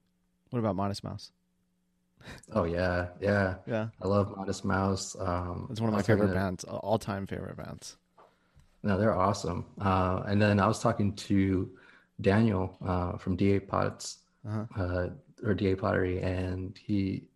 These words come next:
Speaker 2: he was posting some, he was showing me some pictures, like, uh, old ticket stubs that he went to for, like, Modest Mouse, and
Speaker 1: Mm-hmm.
Speaker 2: I guess they threw this festival at the, the Queen Mary, and, um, the lineup was just sick.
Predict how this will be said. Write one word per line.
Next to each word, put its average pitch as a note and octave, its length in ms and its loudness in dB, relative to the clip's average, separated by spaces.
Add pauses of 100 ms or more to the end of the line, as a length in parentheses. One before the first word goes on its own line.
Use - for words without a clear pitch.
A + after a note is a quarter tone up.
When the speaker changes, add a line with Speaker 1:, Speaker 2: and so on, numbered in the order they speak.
Speaker 2:
he - 160 0
was G#2 140 2
posting G#2 340 -2
some, F#2 440 -6 (200)
he - 80 -2
was G2+ 80 0
showing G2+ 160 4
me G2 60 2
some F#2+ 180 -4
pictures, - 380 -8
like, F2+ 280 -4
uh, G2 220 -8
old G2+ 220 2
ticket A2 260 -2
stubs - 320 -4
that F#2+ 140 -4
he F#2+ 140 0
went F#2 360 -4
to F2+ 380 -4
for, G2 320 -6
like, G2+ 280 -8
Modest F#2 340 0
Mouse, F2+ 360 -2
and F2+ 260 -6 (120)
Speaker 1:
Mm-hmm. A2 260 -6 (100)
Speaker 2:
I G2 40 2
guess G#2 180 4
they G2+ 100 4
threw G2+ 240 2
this F#2+ 160 -2
festival F#2 520 2
at F2+ 140 -4
the, G2 320 -6 (160)
the G#2 60 -8
Queen F#2+ 240 2
Mary, F#2 380 -2
and, F#2 260 -8 (520)
um, - 440 -8 (120)
the G2 120 2
lineup F#2 340 2
was G2 180 -10
just - 500 -12 (300)
sick. - 500 -2